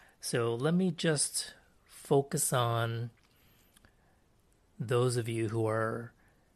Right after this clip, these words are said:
the casual listener, not necessarily a psychology professional, but if you are, that's fine too. Maybe you can give me some input on this. And so I'm not coming from the point of view of being an expert in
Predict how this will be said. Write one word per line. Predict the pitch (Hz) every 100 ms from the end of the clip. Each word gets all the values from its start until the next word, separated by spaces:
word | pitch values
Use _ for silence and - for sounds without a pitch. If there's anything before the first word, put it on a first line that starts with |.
| _ -
the | 110 107 -
casual | - 135 131 123 120 107
listener, | 110 110 - 110 113 127
not | 123 127
necessarily | 113 - 113 - 110 107 110
a |
psychology | 104 - 107 - 113 110 110
professional, | 107 - - 110 104 - 120 143
but | 131
if | 120
you | - 113
are, | 104 117
that's | 117 113 - -
fine | - 104 107 113
too. | - 110 127 - - - -
Maybe | 127
you | 110
can | 104
give | 110
me | 101
some | 107 -
input | 117 113 - 110
on | 101
this. | 104 127 - - - - - - _ -
And | 139
so | - 113
I'm | 107 113
not | 117 117 - - _ _ _ - -
coming | - 117 113
from | - 113 113 110 113 110 - _ _ _
the | - 113 107
point | 104 - 117 113
of |
view | 113 113 107
of | 101
being | 110 107
an | 104
expert | 123 113 - - 113 107 110 -
in | 135 101 98 98 98 101